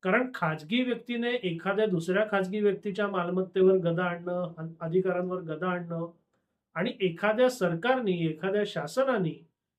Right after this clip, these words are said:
एखाद्या खाजगी व्यक्तीच्या मालमत्ता आणि अधिकारांवर गदा आणणं, यामध्ये जमीन आसमानाचा फरक आहे.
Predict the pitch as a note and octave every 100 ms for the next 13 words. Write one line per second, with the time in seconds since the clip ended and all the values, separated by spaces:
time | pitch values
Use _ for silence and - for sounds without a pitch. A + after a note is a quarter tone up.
0 | _ F3 E3 G3 A#3+ - G#3 F#3+ G3 G#3+
1 | G3 G3 G3 G#3+ A3+ F3+ D#3+ F3 F#3 -
2 | G#3+ G#3 F#3 E3+ F#3 F#3 F#3 F#3 F3+ D3+
3 | D3+ A3+ F#3+ D#3 - - _ _ _ E3
4 | F3+ F#3+ G#3 A#3+ D#3+ D#3 F#3 A3+ F3 -
5 | E3+ E3 E3+ F#3 F3+ D3 D3 C3+ B2